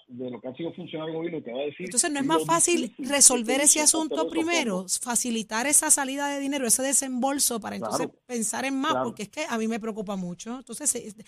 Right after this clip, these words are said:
Speaker 1: Pero,
Speaker 2: sigue
Speaker 1: Saudi,
Speaker 2: llenando la
Speaker 1: pero
Speaker 2: mente de la gente de que aquí hay mucho, mucho dinero, pero ¿dónde está? Entonces, si ellos mismos hacen
Speaker 1: Precisamente.
Speaker 2: las restricciones,
Speaker 1: Precisamente.
Speaker 2: no me ofrezca más nada, libéreme los que tengo.
Speaker 1: Claro.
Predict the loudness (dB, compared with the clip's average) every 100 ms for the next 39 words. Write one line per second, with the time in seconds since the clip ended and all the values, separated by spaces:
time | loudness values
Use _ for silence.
0 | -10 0 2 4 4 4 4 2 2 2
1 | 4 2 0 0 2 2 0 -4 -4 -4
2 | -4 -6 -4 -2 -2 -4 -4 -4 -4 -4
3 | -2 -2 -2 -4 -4 -2 0 -4 -4 -4
4 | -4 _ _ _ _ _ -8 0 2 2
5 | 2 2 2 4 4 4 2 0 -2 -6
6 | -10 -12 _ _ _ -2 -2 -2 -4 0
7 | 4 4 2 0 0 2 0 0 -2 0
8 | 0 2 2 2 2 2 2 2 0 0
9 | 0 2 2 0 0 0 -6